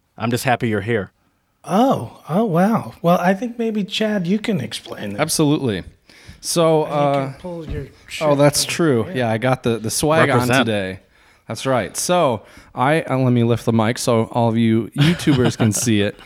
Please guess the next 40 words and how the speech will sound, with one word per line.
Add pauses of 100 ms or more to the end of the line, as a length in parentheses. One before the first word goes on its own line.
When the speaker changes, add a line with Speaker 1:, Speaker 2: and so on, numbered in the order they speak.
(320)
Speaker 3:
Um,
yeah,
so
I
met
Ravi
through
the
Fulbright
here.
So
I'm
an
English
teacher, (360)
and
Ravi
is
a,
uh,
visiting
composer,
as
we
mentioned. (600)
And,
uh, (680)
the
funny
thing
is,
we, (120)
we
were
at
the
same
orientation
in
Prague.